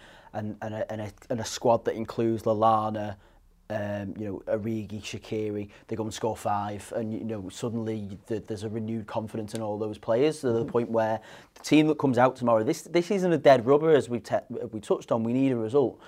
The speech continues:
Speaker 1: but if the team comes out tomorrow and it's got Shaqiri in it, or it's got Origi in it, or even Lallana, there's always some idiots, but not ev-, we're not, we're not rolling our eyes all of a
Speaker 2: Yeah.
Speaker 1: sudden. We're going, "Oh no, actually, it's still a team capable of,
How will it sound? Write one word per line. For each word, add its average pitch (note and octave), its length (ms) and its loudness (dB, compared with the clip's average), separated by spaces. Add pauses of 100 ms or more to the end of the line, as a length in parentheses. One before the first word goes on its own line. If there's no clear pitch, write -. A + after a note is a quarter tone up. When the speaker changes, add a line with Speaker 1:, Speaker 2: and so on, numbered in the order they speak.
(140)
Speaker 1:
but A#2 80 -4
if A2+ 60 -2
the A#2+ 60 -10
team E3+ 280 4
comes B2 220 4
out C#3 160 8
tomorrow B2 400 4
and G2+ 100 -4
it's - 120 -14
got - 180 6
Shaqiri A2 500 -4
in F#2+ 80 -6
it, F#2+ 100 -8
or G#2+ 80 -2
it's - 120 -6
got C3 160 8
Origi A2+ 460 -2
in F#2+ 80 -4
it, F#2 80 -8
or A#2 200 2
even A#2+ 180 0
Lallana, A#2 540 2 (840)
there's C#3+ 260 6
always C3+ 300 8
some A#2+ 180 0
idiots, G#2+ 360 -4
but - 220 0
not C#3+ 220 6
ev-, C#3 200 2
we're C3 180 0
not, D3+ 220 6
we're C#3+ 80 6
not C#3 180 8
rolling C3+ 280 4
our C3 160 6
eyes A2+ 340 2
all A#2+ 160 4
of A2+ 60 -2
a G#2 40 -6
Speaker 2:
Yeah. F#2+ 60 -4
Speaker 1:
sudden. G#2+ 240 -2
We're A2 80 -2
going, A2 260 0
"Oh C3 120 6
no, B2 200 4
actually, A2 380 0
it's - 140 -12
still C3+ 180 2
a B2+ 40 2
team A#2 300 -2
capable A#2 440 -2
of, G2 160 -6